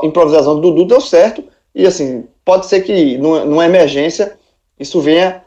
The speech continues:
a voltar a acontecer. Então, eu acho que foi interessante. E só pra passar pra Cássio, é, o, o, o curioso é o seguinte: que o Náutico ainda teve a última bola do jogo, né? O último lance aí foi, aí foi um absurdo. O último lance da bola, quarenta e nove,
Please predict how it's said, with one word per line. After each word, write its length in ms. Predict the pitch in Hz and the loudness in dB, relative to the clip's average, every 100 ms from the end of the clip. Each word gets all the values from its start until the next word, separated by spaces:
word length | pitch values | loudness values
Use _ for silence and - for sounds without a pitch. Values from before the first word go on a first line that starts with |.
| _ | _
a 100 | - | -6
voltar 280 | 143 170 170 | 0 0 0
a 40 | |
acontecer. 460 | 160 185 220 - 117 | 0 0 -2 -2 -8
Então, 360 | 117 135 156 - _ _ _ | -6 -8 -8 -14 _ _ _
eu 80 | 127 | -4
acho 140 | 135 | -2
que 60 | - | -2
foi 140 | - | -2
interessante. 540 | 170 202 - 143 - - | 2 2 2 0 -2 -10
E 60 | 165 | -2
só 160 | 226 | 2
pra 100 | 254 | 2
passar 240 | 247 - 175 | 0 -2 0
pra 160 | 165 | 0
Cássio, 420 | - 143 - - - _ _ _ _ _ - | 0 0 0 -4 -14 _ _ _ _ _ -8
é, 560 | 123 120 117 110 104 - _ _ _ _ _ _ _ _ | -4 -2 -2 -4 -8 -12 _ _ _ _ _ _ _ _
o, 80 | - | -2
o, 280 | 151 139 147 151 | 0 0 -2 -2
o 40 | |
curioso 320 | 147 196 175 202 | 0 4 4 2
é 20 | |
o 40 | |
seguinte: 340 | 202 151 135 - _ _ _ | 0 -2 -2 -8 _ _ _
que 120 | - | 0
o 40 | 165 | 2
Náutico 300 | 170 170 196 | 2 2 2
ainda 140 | 196 | 0
teve 500 | 190 190 233 165 - | 2 2 4 2 -2
a 100 | - | 0
última 300 | 156 202 240 | 2 2 0
bola 200 | 160 170 | 2 2
do 120 | 196 | 2
jogo, 320 | 214 135 143 127 | 0 0 0 -2
né? 120 | 131 _ _ _ _ | -10 _ _ _ _
O 120 | - 175 | 0 0
último 240 | 277 294 | 2 2
lance 240 | 185 160 | 2 2
aí 140 | 170 208 | 0 0
foi, 360 | - 185 131 | 2 2 2
aí 120 | 120 143 | 2 0
foi 160 | 190 | -2
um 20 | |
absurdo. 380 | 180 - 113 107 - _ _ _ | -4 -6 -10 -10 -14 _ _ _
O 80 | - | 0
último 260 | 226 302 262 | 0 2 2
lance 180 | 180 165 | 2 2
da 120 | 147 | 0
bola, 320 | 120 131 117 | 0 -4 -2
quarenta 420 | - 170 214 247 | 0 2 2 0
e 40 | 214 | 0
nove, 400 | 139 147 175 | 2 2 0